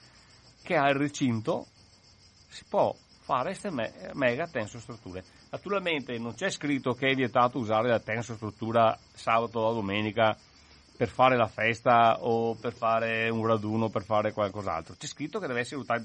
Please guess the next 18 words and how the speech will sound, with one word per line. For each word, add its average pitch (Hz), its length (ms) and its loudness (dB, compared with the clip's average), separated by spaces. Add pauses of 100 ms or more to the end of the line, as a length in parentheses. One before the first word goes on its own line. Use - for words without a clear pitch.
utilizzato 113 460 -6
bel 113 140 -4
cavallo, 92 320 -2
ma 104 120 -4
non 107 160 -4
è 107 40 -4
neanche 104 260 -4
vietato 104 500 -8 (680)
per 104 120 -6
un 104 140 -4
uso 98 240 -8
diverso, 98 680 -4 (180)
non 95 180 -12
c'è 101 180 -6
il 107 80 -4
divieto 104 460 -8
espresso. 98 460 -8
Quindi 120 340 -2